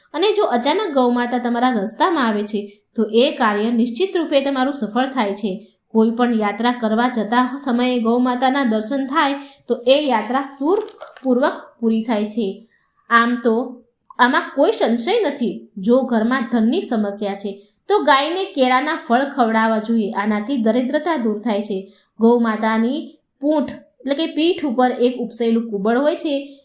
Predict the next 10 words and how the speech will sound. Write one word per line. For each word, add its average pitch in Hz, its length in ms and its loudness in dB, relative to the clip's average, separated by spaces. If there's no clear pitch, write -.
એ 392 240 0
કુબળમાં 285 520 0
સૂર્ય 269 340 0
કેતુ 285 420 -2
નાડી 214 420 2
હોય 196 160 0
છે. 190 420 -6
જ્યારે 233 340 2
પણ 247 400 -4
દ્વાર 233 360 4